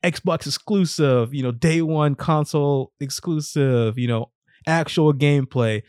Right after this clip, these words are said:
They kinda fucked it up with this because they said this was Xbox Series X gameplay, but it was actually P C gameplay. And while the Xbox Series X is really powerful,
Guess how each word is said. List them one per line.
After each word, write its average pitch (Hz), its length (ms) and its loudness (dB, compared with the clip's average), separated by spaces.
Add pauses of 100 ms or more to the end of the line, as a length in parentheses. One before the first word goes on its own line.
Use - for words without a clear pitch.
(180)
They 123 100 0
kinda 156 240 2
fucked - 240 0
it 151 60 2
up 131 120 2
with 110 140 -6
this 147 180 2
because 110 520 -2
they 117 180 0
said 160 360 0
this 135 140 -6
was 117 120 -4
Xbox 123 400 -4
Series 117 320 -2
X 143 220 -2
gameplay, 151 480 0
but 123 120 -2
it - 20 0
was 113 140 -2
actually 113 360 -2
P 127 200 -4
C 113 180 -6
gameplay. 104 440 -6 (300)
And 123 120 -4
while 156 220 2
the 156 120 2
Xbox 147 260 -2
Series 139 220 -2
X 131 140 -2
is 113 80 -8
really 120 160 0
powerful, 113 560 0